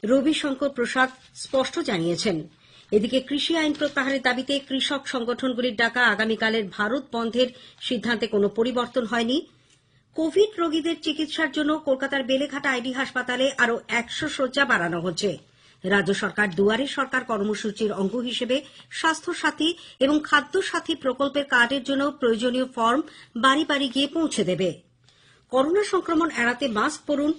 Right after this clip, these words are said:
সঠিকভাবে পরুন, দু গজ দূরে থাকুন, নিরাপদ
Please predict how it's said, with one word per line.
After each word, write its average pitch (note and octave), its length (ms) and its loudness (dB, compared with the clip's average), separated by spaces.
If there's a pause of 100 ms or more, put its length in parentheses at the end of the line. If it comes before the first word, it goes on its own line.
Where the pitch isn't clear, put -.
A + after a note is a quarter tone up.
(100)
সঠিকভাবে A#3+ 680 -2
পরুন, A#3+ 300 2 (300)
দু G#3 180 0
গজ G#3+ 300 2
দূরে G#3+ 200 4
থাকুন, C4 360 0 (320)
নিরাপদ D4+ 420 2